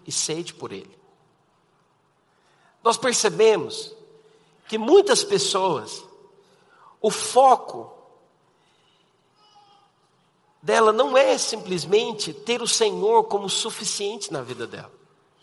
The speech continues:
Muitos, às vezes, eles querem buscar o Senhor porque querem um carro novo,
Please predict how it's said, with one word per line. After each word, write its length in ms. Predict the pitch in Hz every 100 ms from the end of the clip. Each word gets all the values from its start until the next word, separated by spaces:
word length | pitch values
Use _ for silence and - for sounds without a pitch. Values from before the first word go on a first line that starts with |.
| - _ _
Muitos, 540 | 202 269 392 392 214
às 180 | 180 151
vezes, 360 | 170 269 240 185
eles 200 | 220 -
querem 300 | 269 262 254
buscar 420 | 208 - 262 269
o 60 | 254
Senhor 560 | - 208 190 262 262
porque 460 | 233 214 247 247 226
querem 340 | - 233 226
um 80 | 220
carro 300 | - 214 202
novo, 500 | 185 196 196 127